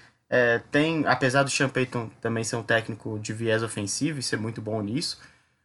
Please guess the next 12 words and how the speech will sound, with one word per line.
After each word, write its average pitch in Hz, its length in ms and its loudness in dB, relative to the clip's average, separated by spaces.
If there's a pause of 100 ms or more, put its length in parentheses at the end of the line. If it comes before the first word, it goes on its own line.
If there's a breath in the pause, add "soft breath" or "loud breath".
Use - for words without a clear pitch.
(200 soft breath)
é, 107 640 -4 (220)
eu 110 120 0
acho 110 240 2
que - 60 -6
o, 127 220 0 (100)
o 127 100 0
ataque 117 300 4
dos - 80 -8
forty-niners, 127 560 2
ele 131 500 0
consegue, 143 920 2 (800 soft breath)
em, 139 180 2